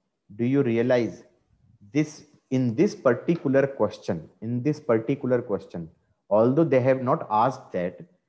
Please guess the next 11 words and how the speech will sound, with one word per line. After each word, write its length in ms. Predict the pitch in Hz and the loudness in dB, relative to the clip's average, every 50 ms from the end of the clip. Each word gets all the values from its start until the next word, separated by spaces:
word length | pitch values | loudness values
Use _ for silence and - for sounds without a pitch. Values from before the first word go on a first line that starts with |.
| _ _ _ _ - | _ _ _ _ -10
but 140 | 113 110 - | -8 -8 -4
I 160 | 117 110 113 139 | -2 0 2 2
want 300 | 143 143 147 156 151 156 | 2 0 0 -2 -2 -2
to 100 | 165 160 165 - _ _ _ _ _ _ _ _ _ _ _ _ _ _ - | -4 -4 -4 -12 _ _ _ _ _ _ _ _ _ _ _ _ _ _ 2
talk 240 | 135 147 185 - 170 | 4 4 4 4 2
about 300 | 135 117 101 98 87 80 | 0 2 2 0 0 -4
that। 240 | 82 80 78 - - - _ _ _ _ _ _ _ _ _ _ | -8 -8 -8 -12 -18 -20 _ _ _ _ _ _ _ _ _ _
in 220 | - 123 120 113 104 | -8 -6 -6 -4 0
this 200 | 143 196 196 202 | 0 0 0 0
particular 560 | - 147 127 127 - 143 139 - 135 131 120 | 0 0 0 0 -2 -8 -6 -2 -2 -2 -2
question, 540 | - - 107 104 - - 110 104 117 139 160 | -2 -4 -6 -6 -6 -10 -12 -12 -12 -14 -16